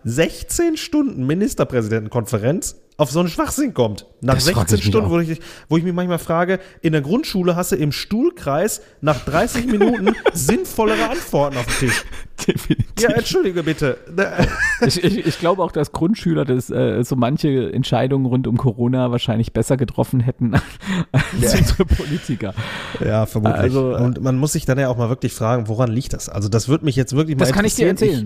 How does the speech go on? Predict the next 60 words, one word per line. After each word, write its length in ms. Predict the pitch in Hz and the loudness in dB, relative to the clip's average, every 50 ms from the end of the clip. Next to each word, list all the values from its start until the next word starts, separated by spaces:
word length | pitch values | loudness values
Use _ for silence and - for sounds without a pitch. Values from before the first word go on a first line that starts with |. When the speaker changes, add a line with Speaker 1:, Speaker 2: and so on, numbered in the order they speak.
| 101 | -6
Speaker 2:
erzählen. 60 | - - _ _ | -10 -16 _ _
Das 160 | - 123 - - | -2 -2 0 0
kann 140 | 110 110 | 0 0
ich 60 | 90 127 | 2 2
dir 60 | 143 | 2
Speaker 1:
Ja? 80 | 147 143 | 2 4
Speaker 2:
ganz 160 | 131 123 - | 2 0 2
klar 140 | - 117 104 | 0 0 0
sagen. 260 | - 113 101 98 131 | 2 0 0 2 2
Speaker 1:
Ja. 80 | 143 - - - - | 0 0 -4 -12 -2
Speaker 2:
Also 180 | - 117 123 127 | -2 0 0 2
das 160 | 127 147 147 | 0 0 0
ist 140 | 175 156 - | 0 0 2
ganz 200 | 160 143 139 - | 0 0 0 2
klar. 220 | - 101 - - | 0 -2 0 2
Ich 160 | - 123 - | 0 0 2
gu-, 100 | - 175 - - - 135 - | 2 0 0 0 -2 -2 0
guck 200 | - 220 202 - | 0 0 2 2
dir 80 | 202 165 | 2 0
mal 80 | 147 | 2
einen 80 | 139 139 | 0 0
Philipp 300 | - - 139 139 - - | 0 0 0 0 0 -2
Amthor 320 | - 107 104 - 101 92 - | -2 -2 -2 -2 -4 -6 -6
an. 180 | 87 90 92 - - - - | -6 -8 -8 -10 -12 -4 -2
Ja? 220 | - 135 151 156 | 0 0 0 0
Philipp 320 | - 165 185 202 196 - | -2 0 0 0 0 0
Amthor, 380 | - 180 196 - - - 220 240 - - - - - - | -2 0 0 2 2 0 0 -2 -6 -10 -12 -12 -6 -4
Speaker 1:
<laughs> 300 | - - - - - - | -2 -2 -2 -2 0 2
Speaker 2:
das 120 | 139 131 - | 2 2 4
ist, 200 | 170 - - - - - | 2 0 -2 -6 -6 -2
das 180 | 117 143 143 - | 0 0 0 2
ist 120 | 190 - - | 0 0 2
so 60 | 196 | 2
eine 120 | 175 156 | 0 2
Speaker 1:
Sorry. 240 | - - - 127 123 120 | 0 0 2 2 2 2
Speaker 2:
Person, 280 | 110 180 196 208 233 226 - | 2 0 0 -2 -4 -6 -4
wenn 160 | 127 135 139 147 | -2 0 2 2
der 120 | 147 123 | 2 4
Speaker 1:
Ja. 80 | - - | 4 4
Speaker 2:
bei 60 | 139 | 4
mir 240 | 147 160 185 208 208 | 2 2 0 0 -2
in 80 | 185 151 | 0 0
der 100 | 139 123 | 0 0
Schule 340 | - - 165 170 185 202 | 0 -2 -2 0 0 -2
gewesen 520 | 170 180 165 160 175 185 180 - 165 147 147 | -2 -2 -2 0 0 0 0 0 -2 0 0
wär, 280 | 151 156 170 180 185 165 | 0 0 0 -2 -2 0
wär 100 | 127 127 | 0 0
der 140 | 120 123 120 | 2 2 0
jede 280 | 113 113 147 165 - - | 0 0 0 0 0 0
Pause 520 | - - 127 113 143 156 - 170 170 156 | 0 0 0 2 0 0 0 0 -2 -2
von 180 | - - 127 120 | 0 0 2 2
mir 240 | 123 143 175 196 | 2 2 0 0
persönlich 540 | - - 156 131 - 135 143 151 156 147 - | 0 0 -2 0 0 0 0 0 0 -2 0
mit 80 | 131 120 | 2 0
dem 80 | 117 | 2
Kopf 340 | - - 143 135 - - - - | 2 0 -2 -2 -2 -8 -6 -2
in 100 | 143 127 | 0 0
der 80 | 123 110 | 0 0
Kloschüssel 480 | - 123 110 101 - - 95 - 90 | 0 0 -2 -2 -2 -4 -4 -4 -2
gelandet. 500 | 82 92 85 85 85 85 80 - - - | -2 0 0 0 0 -2 -4 -4 -8 -14